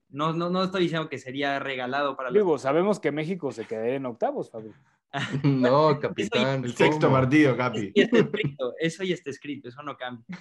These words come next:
Speaker 2: Es correcto.
Speaker 1: Des-, desafortunadamente, pero sí.
Speaker 2: Está en letras ahí de oro.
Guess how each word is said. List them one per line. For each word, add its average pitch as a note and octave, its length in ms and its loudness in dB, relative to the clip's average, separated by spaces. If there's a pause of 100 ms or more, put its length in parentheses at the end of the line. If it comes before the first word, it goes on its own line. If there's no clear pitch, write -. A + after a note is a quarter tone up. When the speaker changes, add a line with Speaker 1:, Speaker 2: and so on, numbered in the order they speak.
(760)
Speaker 2:
Es - 80 -16
correcto. D#3 380 0 (420)
Speaker 1:
Des-, B2+ 540 -8
desafortunadamente, C#3 920 -6
pero D#3+ 220 -2
sí. E3 120 0
Speaker 2:
Está F#3 200 0
en F3 140 0
letras E3 520 2
ahí C#3 260 -4
de C#3 160 2
oro. C#3+ 320 -2